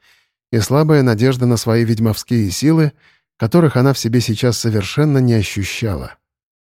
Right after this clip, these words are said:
Карп не обманул. Ехали недолго, но дорога была разбитая и ухабистая. Скрючившуюся в багажнике Леру швыряло из стороны в сторону,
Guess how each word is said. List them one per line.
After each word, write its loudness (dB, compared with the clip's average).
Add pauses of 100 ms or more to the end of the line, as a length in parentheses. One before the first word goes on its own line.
(160)
Карп 0
не 4
обманул. 0 (380)
Ехали 2
недолго, 2 (420)
но 4
дорога 2
была 4
разбитая 0
и -4
ухабистая. -4 (560)
Скрючившуюся 0
в -8
багажнике 0
Леру 0 (360)
швыряло 2
из -2
стороны 2
в -4
сторону, 0